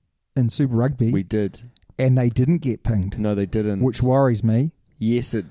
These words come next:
Speaker 2: yeah, you went on about it and I disagreed with you, but I get your point.
Speaker 1: What was my point?
Speaker 2: No, I don't want to talk about it.
Speaker 1: My point is this, Tobes.
Speaker 2: Tackle
Speaker 1: Inter-,
Speaker 2: lower.
Speaker 1: internationally, we might get a ref that's gonna give
Speaker 2: Yes.
Speaker 1: us a red card.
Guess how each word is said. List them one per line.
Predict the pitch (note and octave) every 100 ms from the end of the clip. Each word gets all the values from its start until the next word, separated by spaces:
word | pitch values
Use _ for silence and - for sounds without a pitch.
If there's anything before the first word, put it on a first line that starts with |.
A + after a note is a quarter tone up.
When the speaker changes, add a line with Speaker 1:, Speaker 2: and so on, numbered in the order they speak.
| -
Speaker 2:
yeah, | G#2 A2 A2
you | G#2+ B2+
went | C3 G#2+
on | G#2+ C3+
about | C3 G2+ G2
it |
and | G2+
I | G#2
disagreed | G#2 G#2 - - G#2+ A2+
with | A#2 -
you, | F#2+ F#2+
but | G2 - _ _ _ _ _ _ _ -
I | F#2+
get | G2+ D#2+
your | F2 F#2+
point. | A2+ G2+ F2+ - _ _ -
Speaker 1:
What | D3
was | C#3+ C3
my | A#2
point? | - A#2+ D#3+ - _
Speaker 2:
No, | F#2 D2+
I |
don't | D2 F2
want | E2 -
to |
talk | - -
about | - -
it. | - - -
Speaker 1:
My | A2
point | - - D3 A#2+
is | G2+
this, | A2 A#2+
Tobes. | - A#2 G2+ G2+ - - - - - - - _ - - - -
Speaker 2:
Tackle | - G2 - B2
Speaker 1:
Inter-, | F3+ G#3 F#2+ F#3+
Speaker 2:
lower. | -
Speaker 1:
internationally, | F3 G#3 F#3+ E3 E3+ F#3 G3+ C#3+ G#2 A#2 D3+
we | D3
might | C#3+ C3+ C3
get | C3
a |
ref | A#2+ B2+ A#2+
that's | - -
gonna | C3 A2+
give | A#2+
Speaker 2:
Yes. | B2 G#2+
Speaker 1:
us | C3 A#2+
a | A2+
red | B2 G#2+
card. | - A#2+ A2 G2+ -